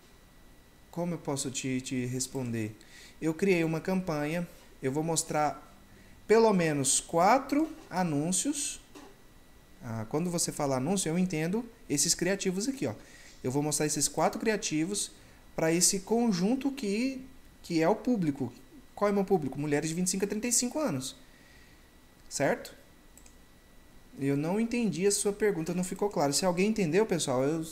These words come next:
eu sou meio leigo, eu sou meio burro mesmo. Tem que perguntar bem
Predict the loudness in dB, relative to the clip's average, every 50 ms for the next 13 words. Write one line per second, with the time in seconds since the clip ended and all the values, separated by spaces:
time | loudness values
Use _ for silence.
0 | -8 -6 -6 -4 -2 -2 0 0 0 0 2 2 2 2 2 2 0 -2 -4 -2
1 | -2 -2 -2 -2 -2 -2 -2 -2 -2 0 0 0 0 0 -2 -4 -6 -10 -8 -6
2 | -4 -4 -4 -4 -8 -10 -10 -14 -8 -4 -2 0 2 2 4 4 4 4 4 4
3 | 4 4 4 4 4 4 2 2 -2 -6